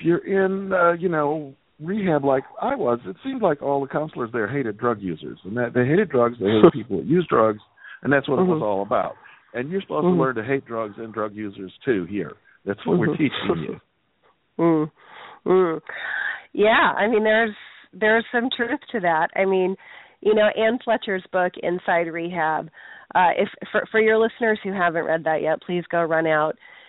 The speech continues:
Speaker 2: and read that because, boy, is that a real eye-opener. It really talks about how, you know, what it's really like in rehab and the experience of being there and what actually happens. And so I think, you know,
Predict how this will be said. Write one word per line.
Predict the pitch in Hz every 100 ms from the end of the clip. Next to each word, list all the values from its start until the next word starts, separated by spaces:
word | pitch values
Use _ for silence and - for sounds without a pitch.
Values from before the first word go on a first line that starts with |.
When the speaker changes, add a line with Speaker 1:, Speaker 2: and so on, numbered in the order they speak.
| - -
Speaker 2:
and | 185 175
read | 175 165
that | 151 165
because, | 185 175 170 -
boy, | 165 165
is | 160
that | 165
a | 160
real | 160 156 156 160 - _ _ -
eye-opener. | 180 185 160 - 160 - -
It | 185
really | 185 202
talks | 190 190 175 -
about | 170 156 151 - _
how, | - 170 147
you | 175
know, | 160
what | 156
it's | 147 -
really | 160
like | 160 190 180
in | 175
rehab | 165 165 147 151
and | 151 143
the |
experience | - - 170 160 160
of | 175
being | 165 160
there | 156 151
and | 151
what | 143
actually | 123 - - 65 - - - - - -
happens. | 202 180 185 180 180 - - -
And | - 214
so |
I | 262 247
think, | 262 262
you |
know, | 247